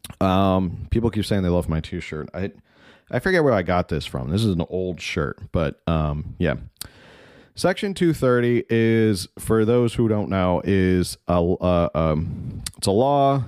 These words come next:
It's a, a part of a law that basically protects publishers, not publishers, uh, platforms that say that they are neutral from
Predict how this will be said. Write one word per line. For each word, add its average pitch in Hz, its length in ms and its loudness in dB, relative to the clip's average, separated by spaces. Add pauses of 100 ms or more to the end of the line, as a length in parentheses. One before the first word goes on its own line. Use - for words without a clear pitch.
(140)
It's 101 120 -8
a, 92 200 0
a 85 120 0
part 135 340 0
of 113 100 2
a 110 60 2
law 101 320 2
that 95 120 0
basically 98 460 0
protects - 540 -4
publishers, 92 880 0 (680)
not 110 240 0
publishers, 85 640 -2
uh, 87 280 0 (440)
platforms 143 520 0
that 107 120 0
say 113 340 2
that 92 300 -2
they 95 280 2
are 85 240 2
neutral 127 840 2 (380)
from 107 420 0